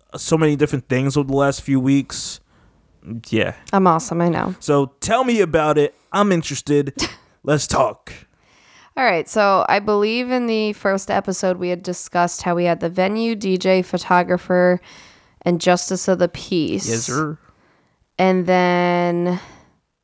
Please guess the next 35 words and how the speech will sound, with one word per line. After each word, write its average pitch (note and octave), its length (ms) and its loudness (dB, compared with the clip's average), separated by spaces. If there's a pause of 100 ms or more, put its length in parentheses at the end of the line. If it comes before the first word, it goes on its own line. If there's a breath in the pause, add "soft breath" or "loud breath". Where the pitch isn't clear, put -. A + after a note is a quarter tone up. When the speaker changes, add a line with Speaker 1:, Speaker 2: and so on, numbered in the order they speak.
(260)
Speaker 2:
I F#3 120 -6
feel G#3 360 -4
like A3+ 260 0
I'm G3 320 -4
already F#3 300 -2
forgetting F3+ 600 -2 (140)
something F3+ 380 -2
that F3 100 0
happened F3 360 -2
right E3+ 160 0
before E3+ 280 -4
the E3+ 80 -6
flowers. E3+ 600 -2 (840)
Did F3 140 0
I F3+ 100 6
do G#3 140 0
something A3+ 280 0
in A#3 100 2
between? B3+ 520 2
Speaker 1:
Dress? - 1600 -4
Speaker 2:
Oh, E4 120 2
yes, D4+ 320 -2
that A#3 120 0
was B3 120 0
it. G#3 200 0
No, C4 160 2
did A3+ 120 0
we D4 120 0
talk E4+ 240 -2
about F#4 200 -2
that F#4 100 0
in F4+ 60 -2
the F4+ 80 -2
first F#4 300 -4
one? G#4 140 0